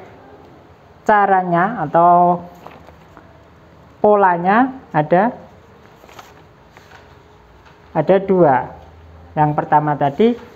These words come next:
isim isyarah mufrad ditambah profesi, yang kedua dhamir ditambah profe-, profesi.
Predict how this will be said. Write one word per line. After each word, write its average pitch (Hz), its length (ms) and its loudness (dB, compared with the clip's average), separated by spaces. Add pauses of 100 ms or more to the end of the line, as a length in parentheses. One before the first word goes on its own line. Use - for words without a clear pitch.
(240)
isim 220 400 0
isyarah 180 480 2
mufrad 202 560 -4 (300)
ditambah 160 480 0
profesi, 165 480 -2
yang 208 160 -2
kedua 185 480 -2
dhamir 147 480 0 (1200)
ditambah 156 720 -2 (480)
profe-, 156 420 -2 (460)
profesi. 131 560 -8